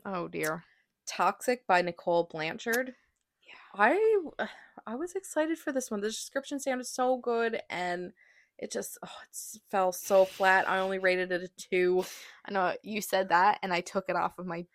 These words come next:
Speaker 1: T B R. <laughs>
Speaker 2: Yeah, it's not
Speaker 1: Goodbye. <laughs>
Speaker 2: And I hate being so negative about books, but it,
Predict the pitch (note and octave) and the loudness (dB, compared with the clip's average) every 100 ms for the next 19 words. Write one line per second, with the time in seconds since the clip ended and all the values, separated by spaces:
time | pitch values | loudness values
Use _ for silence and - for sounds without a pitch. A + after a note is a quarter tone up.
0 | - F3+ E3+ F#3 A3 C4+ A#3+ A#3+ G#4 A3+ | -10 -6 4 10 10 10 10 12 12 12
1 | A3+ A3+ A#3 A3+ A#3 A3+ A#3+ F#3+ G#3+ C4 | 12 6 4 4 8 10 10 10 10 6
2 | A3+ D#4+ B3 - - - A3+ G#3+ G3 G3 | 6 4 4 -8 -8 -2 4 4 2 2
3 | A3 B3+ - A#3+ A#3 A#3 - G#3 G3 G3 | 2 2 0 0 2 0 0 4 6 6
4 | G3 G3 - - G3 F3 F3+ F#3+ F#3 F3+ | 6 4 0 -6 -2 0 0 0 0 0
5 | F3+ F3+ F3 F3 - E3 C3 - | 0 0 -2 -2 -4 -2 0 -4